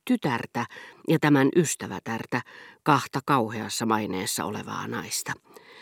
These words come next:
Nuoren tytön kannalta se on aina kiusallista. Minuakin se vähän häiritsee, mitä vieraisiini tulee, mutta he ovat melkein kaikki ylikypsässä iässä niin, ettei se heitä liikuta. Nämä neitoset ovat paikalla, paitsi jos heille on tullut este,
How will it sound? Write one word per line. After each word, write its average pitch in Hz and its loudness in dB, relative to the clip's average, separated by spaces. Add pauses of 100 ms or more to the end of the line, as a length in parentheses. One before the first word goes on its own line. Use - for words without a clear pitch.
(360)
Nuoren 185 12
tytön 139 6
kannalta 117 0
se 117 -4
on 113 -2
aina 101 -4
kiusallista. - -10 (800)
Minuakin 160 10
se 175 0
vähän 180 2
häiritsee, 139 -2
mitä 139 0
vieraisiini 131 0
tulee, 127 -2 (500)
mutta 202 12
he 190 12
ovat 156 10
melkein 143 8
kaikki 214 6
ylikypsässä 165 6
iässä 120 2
niin, 123 6
ettei 143 4
se 120 0
heitä 110 -2
liikuta. 110 -4 (920)
Nämä 254 12
neitoset 190 8
ovat 156 2 (100)
paikalla, 117 0
paitsi 117 0
jos 113 -2
heille 113 0
on 113 -2
tullut 123 -2
este, 143 2